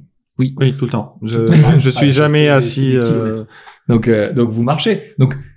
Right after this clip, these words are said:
Speaker 3: là, on, on est un petit peu sur ce, ce truc-là où le corps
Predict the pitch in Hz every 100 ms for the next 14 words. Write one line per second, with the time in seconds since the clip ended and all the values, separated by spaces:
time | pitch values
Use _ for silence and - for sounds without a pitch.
0 | _ 147 226 135 120 120 131 196 165 -
1 | 139 165 131 120 120 - 120 - 120 190
2 | 226 147 165 208 - _ - 123 107 220
3 | 226 131 - _ _